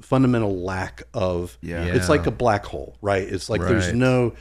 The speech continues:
Speaker 2: Yep.
Speaker 1: it's, it's, it's just this black hole internally because
Speaker 3: Yeah.
Speaker 1: you haven't gotten the nurturance and the,
Speaker 3: Right.
Speaker 1: it's, it's like that, that, that hasn't been fed.
Speaker 3: Yeah.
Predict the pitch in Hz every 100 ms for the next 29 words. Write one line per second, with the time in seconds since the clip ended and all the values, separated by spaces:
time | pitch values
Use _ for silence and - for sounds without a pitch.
0 | - 92 98 101 113 104 110 98 - 117
1 | 107 - - 113 - 104 - 107 104 107
2 | 101 92 90 - 117 107 95 87 87 85
3 | 82 80 101 92 117 113 117 107 101 -
4 | 95 92 90 87 - - - - - -
5 | 104 107 117 127 - 101 82 85 - 90
6 | 85 85 82 - - 95 76 113 - -
7 | 113 - 113 - - - - 120 - 117
8 | 120 - - - _ - 113 113 131 113
9 | 135 123 101 107 92 - 92 67 - -
10 | - 92 64